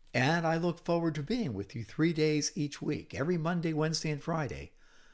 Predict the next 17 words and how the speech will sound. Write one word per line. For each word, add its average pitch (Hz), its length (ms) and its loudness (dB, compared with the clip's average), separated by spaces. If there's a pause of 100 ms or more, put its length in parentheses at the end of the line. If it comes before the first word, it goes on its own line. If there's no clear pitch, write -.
(300)
just 277 240 2
like 214 200 2
being 160 220 0
back 135 380 0 (440)
on 110 160 -2
campus. - 640 -6 (920)
So 185 160 2
welcome 220 480 0 (600)
to 127 100 -2
the 123 100 0
reboot 120 580 0 (400)
of 98 140 -4
Scripture 131 640 -2 (240)
Uncovered. 113 760 -6 (1400)
Ten 240 220 4
days 220 260 6
ago, 107 360 -2